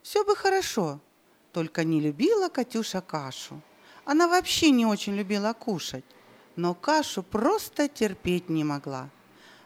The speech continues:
Бабушка уговаривала её и так, и эдак. Объясняла,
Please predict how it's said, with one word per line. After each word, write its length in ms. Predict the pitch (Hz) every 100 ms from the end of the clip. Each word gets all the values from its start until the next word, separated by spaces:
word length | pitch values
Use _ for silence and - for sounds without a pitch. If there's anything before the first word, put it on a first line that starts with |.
| -
Бабушка 560 | 233 415 254 - -
уговаривала 800 | 151 151 139 131 170 285 294 269
её 420 | 254 247 226 226 233 -
и 140 | 370
так, 580 | - - 185 165 143 - _
и 220 | - 381 -
эдак. 480 | 190 202 175 143 131 - _ - - - -
Объясняла, 800 | 170 214 403 - 240 254 220 147